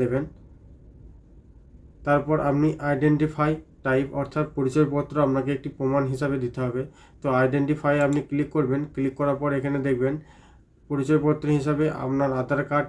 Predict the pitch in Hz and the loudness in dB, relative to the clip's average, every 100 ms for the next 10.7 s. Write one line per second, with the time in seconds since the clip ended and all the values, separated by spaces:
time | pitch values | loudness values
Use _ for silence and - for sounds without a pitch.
0 | - 131 131 135 139 139 143 147 - - | -4 0 2 2 2 0 -2 -6 -8 -4
1 | 135 127 135 139 - - 131 127 135 143 | -2 -2 -2 -4 -4 -6 -4 -4 -8 -8
2 | 131 120 123 131 143 139 - - _ - | -6 -6 -4 -2 -2 -4 -12 -20 _ -8
3 | 120 127 147 143 143 131 127 135 143 139 | -2 0 0 2 2 0 -2 -2 -2 -2
4 | 151 151 127 135 131 151 151 156 147 131 | -2 -2 -2 0 0 0 0 2 2 -2
5 | 113 110 - - - _ _ 151 160 160 | -6 -8 -18 -20 -20 _ _ -2 0 2
6 | 165 151 131 147 151 - _ - 120 139 | 2 4 2 -2 -2 -10 _ -18 -4 2
7 | 156 156 - _ - 139 135 147 147 151 | 2 2 -4 _ -8 -4 0 0 -2 0
8 | 147 151 - _ _ _ _ _ _ _ | 0 -2 -6 _ _ _ _ _ _ _
9 | _ _ _ _ _ _ _ _ _ - | _ _ _ _ _ _ _ _ _ -2
10 | 139 143 151 143 135 147 | 0 0 0 0 0 -4